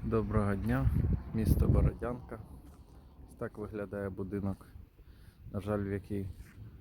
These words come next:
в-, влучила авіабомба.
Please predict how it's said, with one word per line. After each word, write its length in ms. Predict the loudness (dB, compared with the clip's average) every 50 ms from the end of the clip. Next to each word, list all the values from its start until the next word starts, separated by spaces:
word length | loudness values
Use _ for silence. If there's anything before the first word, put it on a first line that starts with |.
| -18 -18 -18 -16 -12 -8
в-, 200 | -6 -6 -6 -6 -8 -12 -14 -14 -14 -14 -14 -12 -8
влучила 560 | -6 -2 -2 -2 -2 -2 -4 -4 -2 0 0
авіабомба. 1300 | 0 0 0 0 0 0 -2 -2 -4 -6 -10 -12 -12 -12 -8 -4 -2 0 0 0 0 0 -2 -2 -4